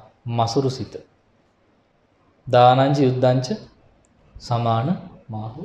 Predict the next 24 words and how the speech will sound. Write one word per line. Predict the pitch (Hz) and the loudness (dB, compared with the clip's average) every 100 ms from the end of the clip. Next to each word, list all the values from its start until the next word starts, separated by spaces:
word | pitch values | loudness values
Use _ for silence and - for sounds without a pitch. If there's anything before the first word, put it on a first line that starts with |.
| - | 0
දන් | 131 135 143 | 4 4 6
දීමත් | 143 151 202 - - - - _ _ _ _ | 6 6 4 2 -8 -16 -20 _ _ _ _
යුද්ධ | 131 147 185 | 2 4 4
කිරීමත් | 226 175 135 127 143 | 4 4 2 2 2
සමානයි. | 151 131 120 120 135 123 - - _ _ _ - _ _ - | 0 -2 0 2 0 -2 -8 -18 _ _ _ -20 _ _ -2
හිතත් | 156 202 208 | 4 4 4
එක | - 147 | 2 2
තමයි | 160 185 | 4 6
යුද්ධේ | 160 151 202 - - - - _ _ _ _ - | 4 6 2 2 -8 -16 -20 _ _ _ _ -8
තියෙන්නේ. | 120 123 120 | -6 -6 -4
"ඔච්චර | 131 - - 127 | -4 -4 0 4
දෙන්න | 127 123 120 | 4 4 2
ඕනේ | 117 113 | 2 0
නැහැ. | 113 120 | -4 -6
ටිකක් | - - 131 127 | -4 0 0 2
දෙමු." | 123 127 - - - | -2 -2 -8 -8 2
එහෙම | 156 180 | 4 6
කියනවනේ | 185 196 214 165 | 6 6 6 4
සමහර | 123 110 104 | 0 -2 -4
අය. | 107 - _ _ _ _ _ _ _ _ | -8 -18 _ _ _ _ _ _ _ _
නැද්ද | 156 156 147 | 2 4 4
එහෙම? | 147 180 - - - - _ _ - - - | 2 0 -6 -12 -20 -20 _ _ -20 -20 -8
එහෙම | 127 120 | -6 -4
වෙනවා. | 110 110 | -6 -8